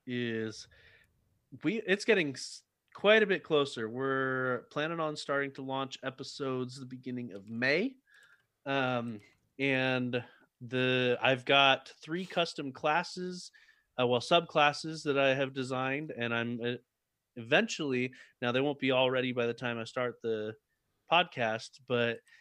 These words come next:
eventually I want to design homebrew classes or subclasses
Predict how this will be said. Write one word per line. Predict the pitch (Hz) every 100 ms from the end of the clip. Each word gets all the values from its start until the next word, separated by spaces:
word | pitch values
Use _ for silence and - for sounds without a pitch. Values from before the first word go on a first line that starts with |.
| _
eventually | 120 151 202 - 139
I |
want | 131 127
to | - 127 123 120
design | 117 123 123 120 120
homebrew | 127 131 127 123 123 117 - _ _ _
classes | - 123 120 - 120 117 120 139
or | 123
subclasses | 151 143 131 117 117 120